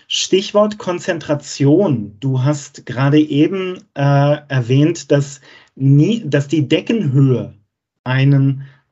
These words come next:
Einfluss zu haben scheint auf unsere Konzentrationsfähigkeit. Das finde ich im ersten Moment so überraschend, dass ich dich dazu einfach fragen muss. Was hat's damit auf sich?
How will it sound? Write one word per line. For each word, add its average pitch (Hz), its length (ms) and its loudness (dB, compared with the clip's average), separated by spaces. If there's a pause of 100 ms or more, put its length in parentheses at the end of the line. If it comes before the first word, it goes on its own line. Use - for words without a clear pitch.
Einfluss 160 680 -2
zu 127 220 -8
haben 127 260 -4
scheint 139 520 -4 (320)
auf 156 480 -2 (260)
unsere 151 720 2
Konzentrationsfähigkeit. 151 1400 -2 (460)
Das 233 500 -4 (160)
finde 185 520 -2
ich 117 360 -12
im 147 240 -8
ersten 196 440 -8
Moment 139 460 -4
so 220 420 -8
überraschend, 156 760 -4
dass 139 140 -4
ich 151 120 -4
dich 151 180 -2
dazu 147 280 -2
einfach 143 280 -6
fragen 143 380 -2
muss. 120 180 -6
Was 151 180 -4
hat's 185 160 -6
damit 175 240 -2
auf 175 220 -8
sich? 95 400 -14